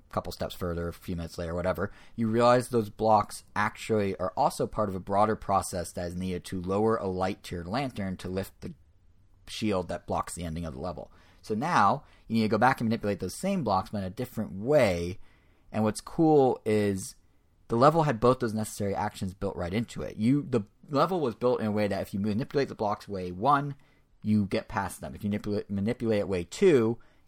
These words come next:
it plays nice with what you did in way one, but also triggers something different. Everything kind of ebbs and flows around the developers knowing you need to perform both these actions at different times. But you as the player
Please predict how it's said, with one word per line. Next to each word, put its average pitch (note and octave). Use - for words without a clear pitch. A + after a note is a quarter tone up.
it G#2+
plays A#2
nice C3
with A2+
what A2+
you G#2
did G#2+
in G#2
way G2
one, A2+
but G2
also F#2+
triggers F2
something -
different. -
Everything B2+
kind A#2
of -
ebbs A2
and G2
flows G2
around G2
the F#2+
developers G2+
knowing G2
you G#2
need G#2
to G#2+
perform G2+
both G2+
these F#2+
actions F#2+
at -
different F2
times. F#2+
But -
you C3
as F#3
the B2+
player A2